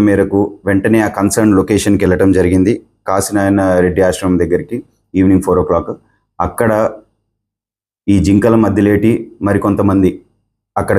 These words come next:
గాంజా తీసుకుంటూ ఉండగా చూసి, వెంటనే అక్కడ వాళ్ళని పట్టుకోవడం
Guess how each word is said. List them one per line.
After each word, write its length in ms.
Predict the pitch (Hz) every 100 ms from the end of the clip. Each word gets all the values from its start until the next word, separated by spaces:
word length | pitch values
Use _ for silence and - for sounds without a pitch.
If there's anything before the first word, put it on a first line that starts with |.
| 87
గాంజా 320 | 98 110 117 113
తీసుకుంటూ 460 | 110 98 110 104 104 107 - _ -
ఉండగా 280 | 101 98 107 120 - _ _ _ _ _ -
చూసి, 280 | 107 101 127
వెంటనే 300 | 107 101 107 107
అక్కడ 160 | 92 104 98
వాళ్ళని 300 | 98 95 92
పట్టుకోవడం 420 | 92 87 98 92